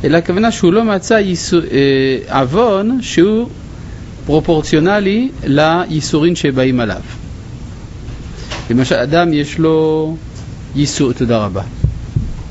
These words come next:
יש לו ייסורין בעיניים, אבל אין לו פגם העיניים. אז אם כן, הוא לא מבין למה זה בא. אדם יש לו ייסורין ביד, אבל הוא לא גזל כלום.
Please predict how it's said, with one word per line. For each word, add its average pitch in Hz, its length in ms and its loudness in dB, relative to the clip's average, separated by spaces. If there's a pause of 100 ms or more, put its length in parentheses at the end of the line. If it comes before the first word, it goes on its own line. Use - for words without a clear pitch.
(520)
יש 139 240 2
לו 180 60 6
ייסורין 160 520 2
בעיניים, 120 600 0 (960)
אבל 190 300 4
אין 247 160 2
לו 240 140 4
פגם 151 320 2
העיניים. 113 420 0 (580)
אז 95 200 -4
אם 104 60 0
כן, 160 180 4
הוא 135 80 4
לא 143 80 2
מבין 151 280 2
למה 175 240 2
זה 208 120 2
בא. 294 160 2 (840)
אדם 151 840 2 (100)
יש 160 280 2
לו 175 60 4
ייסורין 147 560 2
ביד, 127 460 0 (400)
אבל 147 200 4
הוא 208 100 4
לא 277 80 2
גזל 262 380 2
כלום. 247 340 2